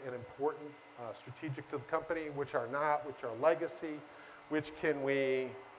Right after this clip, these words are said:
set and forget, okay? Which are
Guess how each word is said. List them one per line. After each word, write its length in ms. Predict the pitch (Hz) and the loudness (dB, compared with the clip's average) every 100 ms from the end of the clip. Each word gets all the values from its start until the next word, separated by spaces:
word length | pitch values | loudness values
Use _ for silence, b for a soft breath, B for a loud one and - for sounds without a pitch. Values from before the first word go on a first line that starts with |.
| - - - | -18 -18 -14
set 300 | - 180 160 127 | 4 6 6 4
and 80 | - | -4
forget, 500 | 131 139 135 151 - - - - - - - - - - - - - - 139 | -2 4 4 4 0 -12 -16 -18 -20 -20 -20 -20 -20 -20 -20 -20 -20 -14 -12
okay? 320 | - 151 151 151 - - - | -4 -2 -2 -8 -14 -16 -8
Which 220 | 143 139 | -6 -4
are 100 | 139 | -4